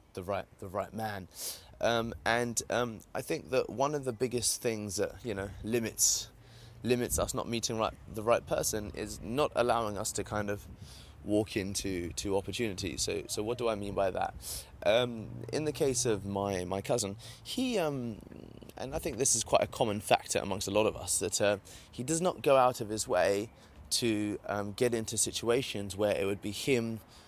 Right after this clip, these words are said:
one-to-one or even three-to-one or whatever it might be with, with women, whether that's, you know,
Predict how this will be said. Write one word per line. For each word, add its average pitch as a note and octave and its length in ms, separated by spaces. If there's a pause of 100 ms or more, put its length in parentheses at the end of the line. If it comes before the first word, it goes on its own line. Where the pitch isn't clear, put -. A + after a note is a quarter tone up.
(400)
one-to-one G#2+ 680
or G#2 160
even B2 300
three-to-one A2+ 540
or G#2 40
whatever B2+ 300
it F#2+ 80
might G2 220
be G2 180
with, F#2+ 280
with G2 220
women, G#2 300
whether G2 220
that's, - 300
you A#2+ 60
know, F#2+ 160